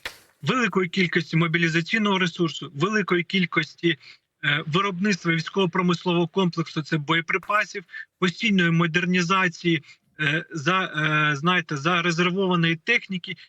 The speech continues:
яку вони розконсервовують, вони її модернізують і відправляють на лінію боєзіткнення на тимчасово окуповані території Донецької та Луганської області. Вони постійно, вони вийдуть, е, якщо вони вийдуть на трасу Покровськ-Костянтинівка,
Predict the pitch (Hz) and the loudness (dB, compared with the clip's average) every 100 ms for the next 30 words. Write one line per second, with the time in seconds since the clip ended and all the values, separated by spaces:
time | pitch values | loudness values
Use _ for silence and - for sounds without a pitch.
0 | _ 170 - 180 175 160 165 - 175 170 | _ -4 0 2 4 4 2 0 -2 0
1 | 185 196 240 208 202 175 _ _ _ 156 | -2 0 -2 0 -2 -4 _ _ _ -2
2 | 202 185 160 165 175 202 208 196 240 202 | 0 2 2 2 0 -2 -2 -2 -2 -4
3 | 160 165 175 185 185 185 185 165 170 170 | -4 -4 -2 0 0 2 2 0 2 2
4 | 175 165 160 165 165 156 190 175 170 156 | 4 2 2 0 0 0 -4 0 -2 -2
5 | - _ 147 185 175 180 185 165 160 - | -8 _ -4 -2 0 -2 -2 0 -2 -4
6 | 156 170 156 147 165 156 175 156 139 156 | -2 0 0 -2 -4 -2 -2 -2 0 0
7 | 165 - 151 156 156 165 170 - 214 196 | 0 -2 -8 -4 -2 -2 -2 -6 -10 -8
8 | 185 - - - - - 214 220 208 185 | -8 -10 -16 -14 -14 -4 -2 0 0 0
9 | 185 139 139 202 196 180 175 160 - _ | 0 0 0 2 2 2 2 0 -2 _
10 | _ _ 143 147 151 - - 165 175 - | _ _ -2 -2 -2 -6 -4 -2 -2 0
11 | 175 156 170 165 170 147 165 160 180 180 | 0 2 2 2 0 0 -2 -2 0 0
12 | 156 156 135 160 156 175 160 - - - | 0 -6 -6 -6 -2 0 0 -4 -8 -4
13 | 156 180 185 247 220 190 190 | -2 0 0 0 -2 -4 -6